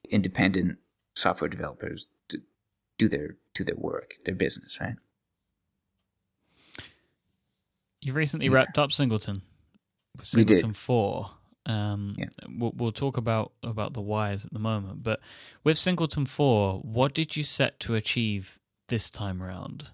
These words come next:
Speaker 1: So each year we come up with a, uh, a subject, a theme is what we call it. Um,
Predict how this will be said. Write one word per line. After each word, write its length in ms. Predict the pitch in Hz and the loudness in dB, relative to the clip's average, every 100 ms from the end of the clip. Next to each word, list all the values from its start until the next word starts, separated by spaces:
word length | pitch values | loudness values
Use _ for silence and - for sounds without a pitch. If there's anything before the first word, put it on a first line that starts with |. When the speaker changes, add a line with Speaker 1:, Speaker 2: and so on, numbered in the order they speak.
| _ _ _ _ _ _ _ _ - - _ _ _ - | _ _ _ _ _ _ _ _ -4 -4 _ _ _ 12
Speaker 1:
So 160 | 165 202 | 12 12
each 180 | 190 | 12
year 260 | 143 123 113 | 12 12 12
we 500 | 113 104 104 92 - _ _ _ _ - | 8 6 6 2 -4 _ _ _ _ 2
come 160 | 110 98 | 6 6
up 180 | - | 4
with 360 | 85 87 85 - _ - | 2 0 0 -8 _ -2
a, 320 | 80 78 - _ _ _ _ _ - | -2 -4 -8 _ _ _ _ _ -4
uh, 460 | 101 87 73 65 62 - _ _ _ _ _ _ _ _ _ - - _ _ _ _ _ _ _ | 0 2 2 0 -6 -18 _ _ _ _ _ _ _ _ _ -6 -6 _ _ _ _ _ _ _
a 100 | - | -2
subject, 560 | - - - - - - | 2 2 0 -4 -4 0
a 60 | 104 | 4
theme 400 | - 110 67 - - _ - | 8 8 6 -6 -14 _ -12
is 160 | 113 | -10
what 120 | - 98 | -10 -10
we 80 | |
call 280 | - 85 82 | -8 -6 -6
it. 120 | - - _ _ - | -8 -12 _ _ 6
Um, 440 | 104 104 98 | 8 8 4